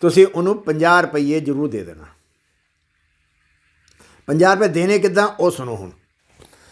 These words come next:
ਕਦੀ ਵੀ ਤੁਸੀਂ ਕਿਸੇ ਨੂੰ ਪੇਮੈਂਟ ਦੇ ਰਹੇ ਹੋ ਤੇ ਹਮੇਸ਼ਾ ਉਹਨੂੰ ਇਸ ਤਰ੍ਹਾਂ ਦਿਓ, "ਐਦਾਂ ਨੋਟ ਹੈਗਾ, ਇਹਨੂੰ ਐਸਾ ਕਰੋ।" ਆਹ ਜਿਹੜਾ ਖੁੱਲ੍ਹਾ ਪਾਸਾ ਹੈ ਨਾ, ਇਹ ਤੁਹਾਡੇ ਵੱਲ ਹੋਣਾ ਚਾਹੀਦਾ, ਇਹ ਵਾਲਾ ਪਾਸਾ ਦੂਸਰੇ ਪਾਸੇ ਹੋਣਾ ਚਾਹੀਦਾ ਜਿਹਨੂੰ ਤੁਸੀਂ ਪੈਸੇ ਦੇ ਰਹੇ ਹੋ।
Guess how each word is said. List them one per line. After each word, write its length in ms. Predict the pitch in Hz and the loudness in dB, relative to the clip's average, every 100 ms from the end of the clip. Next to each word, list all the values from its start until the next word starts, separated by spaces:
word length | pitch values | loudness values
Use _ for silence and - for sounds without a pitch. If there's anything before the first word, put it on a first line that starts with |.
| _ _ _ _ | _ _ _ _
ਕਦੀ 300 | 143 147 202 | -2 2 2
ਵੀ 260 | 202 214 220 | 2 2 0
ਤੁਸੀਂ 300 | 190 170 190 | 0 0 0
ਕਿਸੇ 220 | 180 185 | 0 -4
ਨੂੰ 120 | 190 | -6
ਪੇਮੈਂਟ 380 | 190 165 165 175 | -4 -4 -2 -2
ਦੇ 200 | 151 147 | 0 0
ਰਹੇ 140 | 165 | 2
ਹੋ 200 | 165 165 - _ _ _ _ _ _ _ _ _ _ _ _ _ _ | 0 -2 -10 _ _ _ _ _ _ _ _ _ _ _ _ _ _
ਤੇ 260 | 135 139 135 | -2 0 0
ਹਮੇਸ਼ਾ 680 | 113 143 180 185 196 196 190 | -2 0 2 2 2 2 0
ਉਹਨੂੰ 240 | 160 175 180 180 | -4 -4 -4 -6
ਇਸ 100 | 156 | -6
ਤਰ੍ਹਾਂ 260 | 175 160 | -2 -2
ਦਿਓ, 200 | 139 135 - | -2 -6 -4
"ਐਦਾਂ 280 | 156 180 185 | 0 2 2
ਨੋਟ 260 | 165 175 | 2 0
ਹੈਗਾ, 320 | 170 170 196 - 151 | 0 2 0 0 -4
ਇਹਨੂੰ 140 | 165 - - | -4 -4 -2
ਐਸਾ 260 | 151 151 | -2 -2
ਕਰੋ।" 380 | 160 165 208 - _ _ _ _ 156 | -2 -2 -2 -6 _ _ _ _ -4
ਆਹ 60 | |
ਜਿਹੜਾ 140 | 170 202 | 0 0
ਖੁੱਲ੍ਹਾ 360 | 202 202 247 | 2 2 4
ਪਾਸਾ 320 | 254 185 175 170 | 4 2 2 0
ਹੈ 80 | |
ਨਾ, 300 | 170 214 - _ _ - | 0 -4 -6 _ _ -10
ਇਹ 120 | 190 | -8
ਤੁਹਾਡੇ 300 | - 156 147 | -4 -2 0
ਵੱਲ 120 | 175 | 0
ਹੋਣਾ 200 | 185 170 | 0 0
ਚਾਹੀਦਾ, 440 | 170 180 202 208 - | -2 0 0 0 -4
ਇਹ 100 | 185 | -2
ਵਾਲਾ 180 | 180 175 | 2 2
ਪਾਸਾ 380 | 170 160 156 175 | 2 0 0 0
ਦੂਸਰੇ 340 | 143 147 151 | -2 -6 -4
ਪਾਸੇ 260 | 147 147 160 | -2 -4 -4
ਹੋਣਾ 160 | 147 127 | -6 -4
ਚਾਹੀਦਾ 220 | 143 147 | -4 -2
ਜਿਹਨੂੰ 160 | 147 | -4
ਤੁਸੀਂ 240 | 139 139 165 | -6 -8 -8
ਪੈਸੇ 320 | 156 127 147 | -6 -6 -6
ਦੇ 200 | 113 98 | -6 -10
ਰਹੇ 140 | 92 | -12
ਹੋ। 120 | 87 | -16